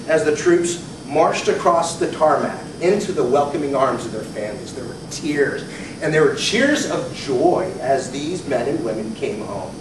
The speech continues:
And after a short while, I was standing in front of my hot dogs, waiting for them to come inside after the greeting.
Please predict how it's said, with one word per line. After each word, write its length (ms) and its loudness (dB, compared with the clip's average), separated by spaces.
And 140 8
after 260 4
a 40 0
short 340 6
while, 420 6
I 140 4
was 120 6
standing 720 2
in 180 -2
front 200 4
of 120 4
my 180 2
hot 280 0
dogs, 300 -2
waiting 260 4
for 140 -4
them 200 2
to 160 -4
come 160 -2
inside 460 2
after 240 -2
the 80 -10
greeting. 340 -4